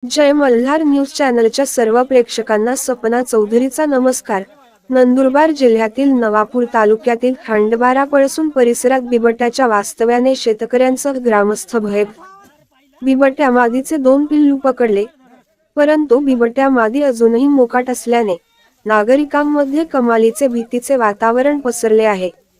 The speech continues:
वन विभाग बिबट्यामध्ये पकडण्यासाठी अहोरात्र प्रयत्नात आहे. नंदुरबार जिल्ह्यातील नवापूर तालुक्यातील पळसून परिसरात दीड ते दोन महिन्यापासून दोन बिबट्यांनी धुमाकूळ घातला असून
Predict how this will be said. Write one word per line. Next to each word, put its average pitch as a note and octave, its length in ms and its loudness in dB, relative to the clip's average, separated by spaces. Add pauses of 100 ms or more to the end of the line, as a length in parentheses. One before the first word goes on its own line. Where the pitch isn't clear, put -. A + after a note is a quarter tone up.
(140)
वन A3+ 220 2
विभाग C#4 380 0
बिबट्यामध्ये A3 840 -2
पकडण्यासाठी A3+ 840 -4
अहोरात्र B3+ 540 0
प्रयत्नात A3 580 -2
आहे. G3+ 300 -4 (760)
नंदुरबार D4 680 2
जिल्ह्यातील C#4+ 600 -2
नवापूर A#3+ 540 0 (120)
तालुक्यातील A#3+ 640 0
पळसून A#3+ 460 0
परिसरात B3+ 580 0
दीड B3 320 -4
ते D4+ 80 0
दोन C#4 260 0
महिन्यापासून C#4 840 0
दोन B3+ 260 4
बिबट्यांनी C#4 560 0
धुमाकूळ G#3+ 520 2
घातला G#3 380 -2
असून G#3 340 -2